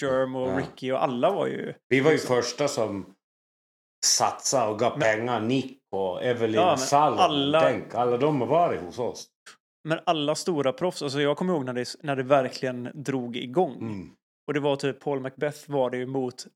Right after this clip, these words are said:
Speaker 1: resten.
Speaker 2: Resten av världen.
Speaker 1: Ja, men mer eller mindre faktiskt,
Speaker 2: Ja,
Speaker 1: för
Speaker 2: och
Speaker 1: att
Speaker 2: Nico
Speaker 1: all-
Speaker 2: var ju där också då,
Speaker 1: Mm.
Speaker 2: men det var,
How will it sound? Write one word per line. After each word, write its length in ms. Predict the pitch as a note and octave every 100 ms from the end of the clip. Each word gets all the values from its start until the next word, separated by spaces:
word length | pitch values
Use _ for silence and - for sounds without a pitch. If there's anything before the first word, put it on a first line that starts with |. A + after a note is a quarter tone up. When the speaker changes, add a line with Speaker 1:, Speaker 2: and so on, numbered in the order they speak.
| -
Speaker 1:
resten. 380 | C3+ - - C#3+
Speaker 2:
Resten 360 | B2+ B2+ - A#2
av 80 | A2
världen. 380 | A2 A2+ C3 -
Speaker 1:
Ja, 180 | D#3+ F3
men 100 | F3
mer 180 | F3 F3
eller 140 | F#3+
mindre 280 | F3+ C#3+ F#3
faktiskt, 340 | F#3 D3 - D3
Speaker 2:
Ja, 100 | C#3
Speaker 1:
för 60 |
Speaker 2:
och 80 | D3
Speaker 1:
att 80 | C#3+
Speaker 2:
Nico 140 | C3+
Speaker 1:
all- 100 | D3
Speaker 2:
var 100 | C3
ju 100 | A#2
där 280 | G#2+ A#2 A2
också 320 | A#2 - -
då, 160 | G#2+ A#2
Speaker 1:
Mm. 120 | G2+
Speaker 2:
men 140 | G#2 G#2
det 80 |
var, 180 | G2 G2+